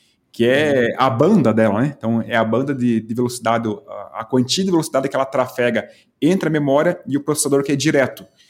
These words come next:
Speaker 1: E hoje, numa arquitetura comum, a gente tem o nosso chipset, processador, memória,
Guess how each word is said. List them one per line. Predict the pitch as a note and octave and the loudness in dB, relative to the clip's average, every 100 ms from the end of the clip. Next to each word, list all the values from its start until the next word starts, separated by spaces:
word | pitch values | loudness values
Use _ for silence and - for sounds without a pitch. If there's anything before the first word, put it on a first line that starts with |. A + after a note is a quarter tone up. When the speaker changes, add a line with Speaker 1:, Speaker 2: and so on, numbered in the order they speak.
| _ _ | _ _
Speaker 1:
E | A2+ | 0
hoje, | A#2 C#3+ C3 | 4 4 2
numa | B2+ | 0
arquitetura | A#2+ - A2+ A#2 | 0 -4 -6 -6
comum, | B2+ B2 A#2 E3 | -4 -2 -2 -2
a | |
gente | C3 | -6
tem | - | -4
o | A2 | -4
nosso | A2 | -4
chipset, | A2 - - C3+ C#3+ G#2+ - | -10 -8 -4 0 0 0 -4
processador, | - - G#2 B2+ C#3+ A#2 | -8 -6 -4 0 0 2
memória, | G#2 G#2+ B2+ D3 A2 | 2 2 2 2 0